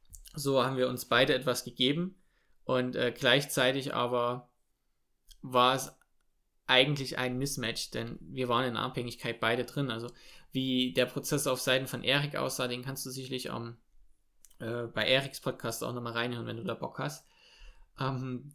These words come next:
den hat er da, glaub ich, auch ganz gut nochmal aufgeschlüsselt, was da bei ihm passiert ist. Genau, jedenfalls war das das, das Telefonat. Und, ähm,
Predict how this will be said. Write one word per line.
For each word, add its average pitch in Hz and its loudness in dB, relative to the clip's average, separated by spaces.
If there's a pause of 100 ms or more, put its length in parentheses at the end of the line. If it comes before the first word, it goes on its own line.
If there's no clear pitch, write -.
den 123 2
hat 127 2
er 127 6
da, 117 4
glaub 120 2
ich, 120 -2
auch 120 -2
ganz 120 -4
gut 131 -8
nochmal 120 -4
aufgeschlüsselt, 123 -6
was 123 -8
da - -8
bei 123 -4
ihm 135 -6
passiert 123 -10
ist. - -12 (840)
Genau, 131 6
jedenfalls 139 4
war 139 8
das 143 -2
das, - -6
das - -8
Telefonat. 131 0 (640)
Und, 143 6
ähm, 127 0